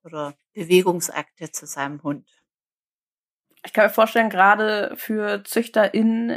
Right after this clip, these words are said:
Speaker 2: äh, ist das gerade auch extrem interessant, eben auch von unterschiedlichen Hunden dann gegebenenfalls Daten zu haben und das dann auch für die eigene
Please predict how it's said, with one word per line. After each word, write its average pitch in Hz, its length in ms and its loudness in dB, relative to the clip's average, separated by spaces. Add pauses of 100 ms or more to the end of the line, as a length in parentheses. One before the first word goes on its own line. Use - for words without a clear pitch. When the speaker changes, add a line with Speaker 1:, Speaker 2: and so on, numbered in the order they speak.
(120)
Speaker 2:
äh, 202 380 -2
ist - 360 -10
das 196 280 0
gerade 202 300 6
auch - 160 -2 (120)
extrem 240 640 0
interessant, 202 640 0
eben 196 180 -2
auch 202 220 0
von 196 220 -2
unterschiedlichen 196 680 -6
Hunden 208 320 -4
dann 190 220 0
gegebenenfalls 190 720 -2
Daten 196 300 0
zu 190 180 -10
haben 202 260 -2
und 196 100 -6
das 190 120 -8
dann 185 160 -10
auch 196 160 -8
für 202 140 -8
die 190 140 -10
eigene 196 540 -2